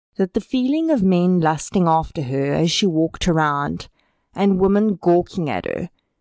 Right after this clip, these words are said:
was addictive. She described it as the ultimate control and a rush that she could not live without.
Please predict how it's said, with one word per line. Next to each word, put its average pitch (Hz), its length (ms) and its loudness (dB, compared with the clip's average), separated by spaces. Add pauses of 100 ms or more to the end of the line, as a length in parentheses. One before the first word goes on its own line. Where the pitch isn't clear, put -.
(220)
was 175 180 0
addictive. - 760 -4 (840)
She 240 200 -2
described 170 580 0
it 151 100 -2
as 156 160 0
the 170 160 0
ultimate 175 520 -2
control - 760 -4 (640)
and 175 160 2
a 170 100 4
rush 156 460 -2
that - 160 -6
she - 160 -2
could 156 220 -2
not 160 260 0
live 143 240 -2
without. 147 760 -6